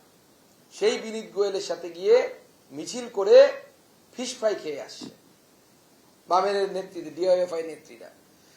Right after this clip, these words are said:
বিজেপি যখন মিছিল করছে লালবাজারে, বিনীত গোয়েলের নির্দেশে বিজেপির মিছিলে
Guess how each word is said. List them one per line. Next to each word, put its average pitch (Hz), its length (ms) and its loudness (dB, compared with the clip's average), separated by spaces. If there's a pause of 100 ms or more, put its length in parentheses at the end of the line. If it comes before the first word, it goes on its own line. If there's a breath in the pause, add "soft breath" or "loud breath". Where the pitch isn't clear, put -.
(140 soft breath)
বিজেপি 247 420 6
যখন 285 240 10
মিছিল 285 300 -4
করছে 277 280 6
লালবাজারে, 262 600 6 (260 soft breath)
বিনীত 208 380 -6
গোয়েলের 254 340 10
নির্দেশে 254 600 6
বিজেপির 240 520 -2
মিছিলে 247 580 8